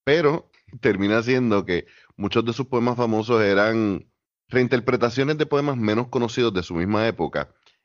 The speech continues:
Y hay un poeta en específico que su salto a, a la fama histórica es que él es el poeta que T S Eliot más le robó.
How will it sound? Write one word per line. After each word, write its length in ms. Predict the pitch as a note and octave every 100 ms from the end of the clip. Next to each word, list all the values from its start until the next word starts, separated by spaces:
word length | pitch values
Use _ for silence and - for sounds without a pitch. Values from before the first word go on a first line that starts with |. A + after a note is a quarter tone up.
| _
Y 120 | F#2+
hay 160 | G2 G#2+
un 140 | C3
poeta 260 | C3+ C3 B2+
en 80 | B2+
específico 640 | B2+ B2 C#3+ C3+ G#2 F#2+
que 340 | - F2 D#2+ -
su 220 | - G#2
salto 580 | F2+ G2+ G#2 G#2 B2 A#2+
a, 480 | A2 G2+ F2 D2 - _ -
a 120 | G2
la 120 | G2
fama 260 | G#2+ A2 B2+
histórica 600 | B2+ C#3+ C3+ - A2 A2+
es 400 | C#3+ C3 - _ _
que 200 | G2 F#2
él 120 | F2+
es 100 | G2+
el 120 | A2+ A2
poeta 520 | A2 A2+ A2 G2+ F2+
que 260 | F2 D#2+
T 220 | D#2+ F#2 F2
S 180 | E2+
Eliot 240 | F#2+ F#2+ E2+
más 220 | E2+ E2+
le 100 | F#2+
robó. 460 | F#2+ F2 F2+ -